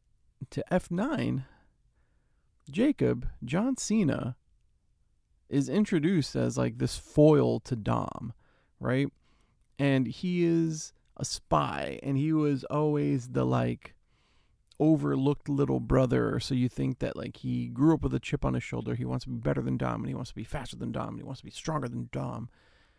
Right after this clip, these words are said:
And, you know, through flashbacks and everything, you realize, like, where the kind of schism <laughs> that separated them, uh, happens,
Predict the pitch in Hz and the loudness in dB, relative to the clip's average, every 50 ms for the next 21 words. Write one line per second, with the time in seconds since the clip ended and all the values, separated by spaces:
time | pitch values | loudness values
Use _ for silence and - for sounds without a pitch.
0 | _ _ _ _ _ _ - 143 143 135 135 135 135 131 131 - - 175 214 240 | _ _ _ _ _ _ -2 0 0 2 2 2 0 0 -2 -4 -2 2 4 4
1 | 190 139 131 127 131 131 - - 160 175 185 175 - - 139 127 123 123 - 135 | 6 6 4 4 0 0 -2 0 2 2 2 2 2 0 2 2 2 0 2 0
2 | 131 131 - - 131 127 131 120 127 131 131 127 127 123 135 135 131 131 127 123 | 0 0 0 -2 -2 -2 0 0 0 0 0 0 0 2 2 2 2 2 0 0
3 | 123 117 127 127 113 - 127 123 127 131 127 127 127 127 127 117 123 120 - 131 | -2 -2 -4 -6 -4 -6 -4 -2 0 0 0 0 0 -2 -2 -4 -6 -8 -4 -4
4 | 123 120 120 117 120 120 113 - - - _ _ _ _ _ _ _ _ _ _ | -2 -2 0 0 -2 -2 -4 -6 -12 -20 _ _ _ _ _ _ _ _ _ _
5 | - - - - - - - - 123 123 117 113 120 117 117 117 113 131 151 - | -20 -12 -10 -8 -10 -8 -4 0 0 0 2 0 0 -2 -2 -2 -2 -2 -4 -2
6 | 190 175 143 95 - 127 127 123 110 - - - 139 135 - 135 131 127 123 120 | 0 0 0 0 0 0 0 0 0 0 -2 -2 0 0 2 2 2 2 0 0
7 | 117 113 127 123 - - - - 131 - - _ _ _ _ _ _ - - - | -4 -4 -4 -4 -4 -2 -4 -4 -6 -6 -8 _ _ _ _ _ _ -20 -14 -6
8 | - 123 120 117 107 101 107 - - 131 135 139 - 190 220 262 320 330 311 - | -4 -2 -2 0 -2 -4 -4 -4 -2 0 0 0 2 0 0 0 0 -2 -6 -8
9 | - - - | -12 -16 -16